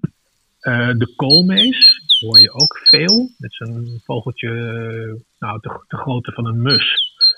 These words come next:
Met een groen-grijze rug en een hele duidelijke witte wang, een zwart kopje. Komt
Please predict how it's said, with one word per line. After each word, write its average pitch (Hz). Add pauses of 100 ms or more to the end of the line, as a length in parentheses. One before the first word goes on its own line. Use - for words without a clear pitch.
(500)
Met 123
een 107
groen-grijze 117
rug 117
en 110
een 104
hele 120
duidelijke 110
witte 113
wang, 107
een 104
zwart 110
kopje. - (1300)
Komt -